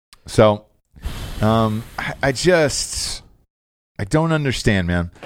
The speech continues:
I don't understand what this three thirty bullshit is. This is on C B S. Uh, Fox is doing the, the Ohio State Penn State game. Now that, they're trying to get their bullshit morning show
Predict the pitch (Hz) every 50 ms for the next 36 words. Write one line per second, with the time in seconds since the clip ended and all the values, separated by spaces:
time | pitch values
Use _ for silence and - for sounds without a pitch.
0 | - - - - - 117 135 156 165 165 147 - - 151 143 127 - - - 135
1 | 131 117 131 123 113 90 90 104 107 101 - - 107 104 101 101 101 92 - 110
2 | 104 120 120 139 139 135 - - 131 123 107 101 95 92 92 92 - - - -
3 | - - - - - - - 95 98 101 101 101 101 98 98 95 - - - -
4 | - - - 151 160 170 - - 131 107 - 127 127 123 120 117 110 107 107 -
5 | 95 104 104 104 104 101 120 123 120 - - 120 113 - - 104 104 90 - -
6 | 95 87 92 92 90 92 101 120 151 175 175 - - - - - - - - -
7 | - - - - 104 110 113 110 - - 135 131 123 120 110 110 104 85 - 107
8 | 117 107 - - 113 104 - - _ _ _ _ - 98 104 113 120 120 113 -
9 | - 113 98 92 90 87 85 85